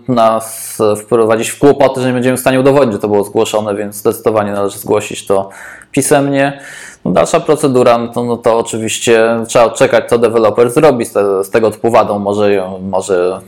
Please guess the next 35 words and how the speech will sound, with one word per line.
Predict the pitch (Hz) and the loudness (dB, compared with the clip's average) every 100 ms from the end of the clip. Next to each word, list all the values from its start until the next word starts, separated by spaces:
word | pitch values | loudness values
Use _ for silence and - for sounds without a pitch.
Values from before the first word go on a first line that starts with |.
| 107 | -10
w | 98 98 104 | -6 -6 -6
przypadku | 104 - 117 - 127 | -10 0 0 2 4
lokalu, | 131 131 127 123 | 4 4 2 2
no, | 127 | -2
ciężko | 143 135 127 | -4 0 0
wymienić | 117 110 | 0 -2
go | 113 | 0
na, | 113 113 | 0 2
na, | 113 110 | 2 2
na | 110 107 | 4 2
nowy, | 117 120 117 | 4 2 2
pozbawiony | 104 110 120 123 120 107 | 0 0 4 4 2 2
wady, | 104 98 107 | 2 2 -2
no, | 107 | -2
ale | 104 | -4
w-, | 110 113 101 107 107 117 | -6 -4 -4 -2 -6 0
najprawdopodobniej | 110 110 117 120 123 107 110 | 0 2 0 2 2 0 2
deweloper | 117 113 104 117 | 2 2 0 0
powinien | 127 120 120 113 | 0 2 0 -2
taką | 120 110 113 | -2 -2 0
wadę, | 110 90 92 110 - - - - | 0 0 0 -4 -6 -18 -20 -2
jak | 123 117 | 0 0
i | 139 | 0
każdą | 123 117 117 104 | 0 0 -2 -4
inną, | 98 104 | -2 -2
naprawić. | 117 123 127 139 - 175 135 98 - | -2 -2 0 0 2 2 2 -4 0
Albo | 117 113 113 113 123 | 2 2 2 4 4
ewentualnie, | 127 131 143 127 135 147 | 2 2 2 2 2 0
jeżeli | 147 147 | -2 0
nie | 147 | -2
jest | 147 | -2
to | 151 | -2
możliwe, | 151 147 156 156 | -2 -2 0 0
bardzo | 160 156 151 156 160 160 - - | 2 2 2 2 -2 -2 -4 -8
utrudnione, | - 160 156 156 156 160 | 0 2 2 0 0 -2